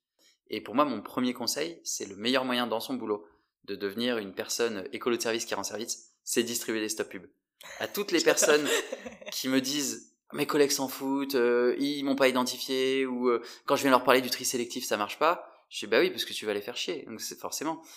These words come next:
Speaker 1: Donc trouve un premier truc que tout le monde a envie. Et à part quelques personnes qui adorent les pubs, qui sont quand même relativement rares et souvent plutôt âgées,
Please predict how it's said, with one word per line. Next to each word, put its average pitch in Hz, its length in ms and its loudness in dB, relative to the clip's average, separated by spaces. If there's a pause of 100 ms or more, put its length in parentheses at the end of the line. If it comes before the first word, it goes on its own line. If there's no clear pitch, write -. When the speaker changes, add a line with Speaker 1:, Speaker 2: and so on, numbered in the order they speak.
(180)
Speaker 1:
Donc 110 140 -4
trouve 175 240 0
un 120 80 8
premier 147 360 0
truc - 360 -4
que - 80 -18 (100)
tout 185 120 -6
le 175 80 0
monde 151 180 4
a 123 40 4
envie. 110 220 -6 (360)
Et 110 220 2
à 101 100 2
part 131 280 2
quelques 120 320 2
personnes 110 440 0
qui - 200 -16
adorent 98 280 4
les 101 100 0
pubs, 123 180 -12 (320)
qui - 80 -16
sont 98 160 -8
quand 95 100 0
même 92 160 -2
relativement 113 680 6
rares 113 260 4
et 107 80 -4
souvent 117 400 -2
plutôt - 340 -6
âgées, 135 380 0